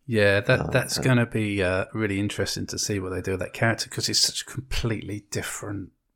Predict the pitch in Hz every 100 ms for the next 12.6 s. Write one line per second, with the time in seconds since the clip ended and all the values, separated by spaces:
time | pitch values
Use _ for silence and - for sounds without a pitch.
0 | _ - - 143 156 - 98 - - 117
1 | - _ _ _ _ _ _ _ _ _
2 | - - - - 131 110 - 98 90 -
3 | - - - - 113 107 - - 95 98
4 | 104 98 92 92 98 95 87 - _ _
5 | _ _ - _ _ - 113 101 - 95
6 | 92 90 90 87 - _ _ - - -
7 | - - - - 110 101 - 127 101 92
8 | 92 - - _ - 110 107 95 - 113
9 | - 113 - - 104 - 113 107 - -
10 | 127 120 98 95 113 107 107 120 113 110
11 | - - - 98 - 95 92 92 98 -
12 | - 101 98 - 98